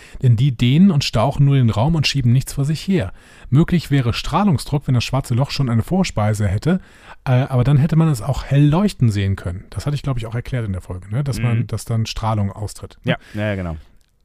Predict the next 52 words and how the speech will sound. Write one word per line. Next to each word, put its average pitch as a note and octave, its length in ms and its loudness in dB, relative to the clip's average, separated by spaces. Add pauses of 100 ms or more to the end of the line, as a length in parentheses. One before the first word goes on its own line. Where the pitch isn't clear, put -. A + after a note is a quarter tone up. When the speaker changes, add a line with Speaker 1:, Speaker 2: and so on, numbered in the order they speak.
Speaker 1:
Am B2 120 0
Ende G3 220 4
der F3+ 140 -2
Episode C#3+ 420 0
ist C#3 160 -4
das B2 80 -4
schwarze C#3 300 -4
Loch C3+ 180 -2
zu A#2+ 120 -6
sehen B2+ 260 0
mit E3+ 100 0
verzerrtem B2 480 -2
Licht C3 180 -2
der B2+ 80 -4
Sterne A2+ 300 -2
dahinter. F#2 260 -2
Diese D#3 200 -2
Verzerrungen D#3 440 0
scheinen C3+ 280 2
dann B2+ 120 4
doch - 240 -2
riesige C3 380 2
Ausmaße F#2+ 420 -4
zu - 160 -10
haben. F#2+ 220 -2
Problem, A#2 340 0
sie D#3+ 120 0
sind D#3+ 160 4
durch D3 100 0
das C#3+ 140 -4
Fenster B2 240 -2
der C3 100 -2
Discovery G3+ 560 -2
zu - 140 -6
sehen. F2 280 -8 (760)
Information D#3 800 2
kann E3 160 2
sich D3+ 160 -2
nur C#3+ 80 6
mit D3 120 2
Lichtgeschwindigkeit D#3+ 600 -2
ausbreiten. F#2+ 640 -6
Wie A#2 80 0
lange C3+ 180 2
hat D3 80 0
die C#3+ 60 -2
ganze C3 260 2
Aktion D3 300 2
gedauert? E3 400 2
Ein A#2 60 4
paar C#3 120 4
Stunden? C3+ 400 0